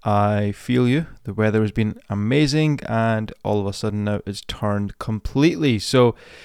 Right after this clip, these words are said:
it's a funny thing, actually. I was speaking to someone about this earlier, um, in the week, and what we've seen are our Scottish clients, and even some from the U K, but predominantly Scotland and Edinburgh. Edinburgh is in Scotland, obviously. Um,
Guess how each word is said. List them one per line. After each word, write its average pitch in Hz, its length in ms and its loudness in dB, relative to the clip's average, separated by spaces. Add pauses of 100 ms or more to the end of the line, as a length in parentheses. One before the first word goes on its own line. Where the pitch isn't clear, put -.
(140)
it's - 140 -2
a - 40 -4
funny 143 180 6
thing, 127 180 2
actually. 120 260 2
I - 20 2
was 104 80 -6
speaking 123 340 -4
to 113 400 -2 (720)
someone 120 240 0
about 120 160 0
this 117 160 -6 (120)
earlier, 120 460 4 (580)
um, 107 440 2
in 110 160 0
the 110 160 4
week, 120 440 2 (120)
and 107 600 0 (120)
what 110 280 0
we've 123 240 0
seen 110 500 -2 (140)
are 107 360 2
our 117 180 4
Scottish - 840 -2
clients, 113 640 -2
and 147 100 0
even 214 160 2
some 175 200 4
from 147 160 -2
the 131 60 0
U 120 160 0
K, 110 280 -2
but - 140 -12
predominantly 143 380 2
Scotland 117 400 0
and 110 160 4
Edinburgh. 110 400 4 (240)
Edinburgh 104 400 -4
is 98 80 -4
in 101 80 -6
Scotland, 101 320 -6
obviously. 98 300 -8 (360)
Um, 104 440 0